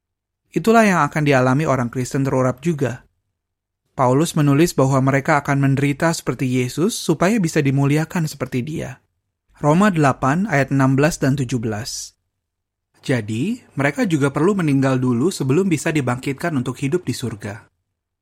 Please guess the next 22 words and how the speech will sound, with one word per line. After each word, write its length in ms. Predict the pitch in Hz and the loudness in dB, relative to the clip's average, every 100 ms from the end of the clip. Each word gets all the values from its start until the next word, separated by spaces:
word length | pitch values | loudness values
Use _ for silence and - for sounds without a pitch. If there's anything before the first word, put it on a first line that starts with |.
| _ _ _ _ _ _ _ _ _ _ _ | _ _ _ _ _ _ _ _ _ _ _
Apa 240 | 165 240 233 | 0 0 0
kesimpulannya? 880 | 185 160 143 135 127 120 120 202 - _ _ _ _ _ _ _ _ | 0 0 2 2 2 0 -2 -4 -6 _ _ _ _ _ _ _ _
Kata-kata 560 | - 156 226 220 185 170 | -2 0 0 2 0 2
Paulus 400 | 160 165 208 165 | 4 4 4 2
di 80 | 147 | 0
satu 240 | 139 135 | 0 0
Korintus 400 | 147 139 139 139 | 0 2 0 -2
lima 240 | 143 139 | 0 2
belas 240 | 131 175 - | 2 0 0
ayat 160 | 143 | -2
dua 160 | 131 131 | 0 -2
puluh 160 | 139 135 | -2 0
sembilan 560 | 156 185 180 110 131 | 0 2 2 2 0
lebih 240 | 139 151 - | 0 0 0
tepat 320 | - 190 - | -2 -4 -4
diterjemahkan, 800 | 135 135 127 123 - 170 196 - _ _ _ _ _ - | -4 0 0 -2 -4 -4 -4 -6 _ _ _ _ _ -4
"Kalau 320 | 147 147 147 | 2 4 4
orang 160 | 151 147 | 4 2
mati 320 | 147 143 175 | 2 2 0
tidak 320 | 175 143 123 | 0 2 2
akan 160 | 147 139 | 2 2
dibangkitkan, 800 | 131 131 - 160 - 123 120 | 2 0 0 -6 -4 -4 -2